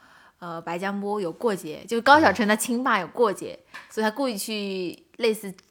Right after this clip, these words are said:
Speaker 1: 砸场子，就是这种感觉，就是，“哦，我就不还你钱，怎么了？”就这种感觉，是整事情。其实他爸根本不需-，不想要他去弄这些事情，他们自己会解决的啊，
Speaker 2: 嗯。
Speaker 1: 就是可能会用其他方法去解决。而且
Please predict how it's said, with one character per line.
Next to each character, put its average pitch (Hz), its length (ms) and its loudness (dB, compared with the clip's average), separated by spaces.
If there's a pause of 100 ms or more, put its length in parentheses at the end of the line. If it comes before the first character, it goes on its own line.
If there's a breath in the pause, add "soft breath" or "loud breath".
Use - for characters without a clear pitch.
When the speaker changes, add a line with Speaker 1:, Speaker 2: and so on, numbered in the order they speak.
(220)
Speaker 1:
砸 180 180 -2
场 185 240 -4
子， 160 100 -8
就 170 140 -8
是 175 140 -4
这 - 60 -20
种 175 220 -6
感 165 220 -12
觉， - 80 -20
就 175 80 -14
是 175 120 -12
，“哦， 170 140 -6
我 165 240 -10
就 180 140 -12
不 185 140 -12
还 175 180 -8
你 175 100 -10
钱， 180 220 -10
怎 175 100 -12
么 143 180 -16
了？” - 220 -16 (640 loud breath)
就 175 120 -18
这 175 80 -12
种 170 80 -12
感 165 100 -14
觉， 180 160 -12
是 196 140 -10
整 170 240 -8
事 185 120 -10
情。 180 160 -10 (380 loud breath)
其 285 180 -2
实 226 460 -2 (560)
他 220 140 -6
爸 233 120 0
根 240 160 -2
本 208 120 -4
不 220 80 -10
需-， 202 180 -8 (140)
不 269 120 -8
想 190 220 -2
要 196 160 0
他 208 100 0
去 202 520 -8 (140)
弄 226 180 -2
这 196 100 -4
些 196 160 -2
事 202 160 -6
情， 175 180 -10
他 196 120 -8
们 226 80 -10
自 269 100 -8
己 196 80 -2
会 208 100 -2
解 196 280 -8
决 113 160 -12
的 98 80 -8
啊， 160 160 -6
Speaker 2:
嗯。 - 80 -16
Speaker 1:
就 - 40 -16
是 185 160 -14
可 170 140 -12
能 165 80 -10
会 185 80 -8
用 180 180 -8
其 - 120 -16
他 170 80 -6
方 190 180 -8
法 170 160 -8
去 196 140 -18
解 - 180 -18
决。 - 240 -20
而 196 100 -4
且 190 240 -4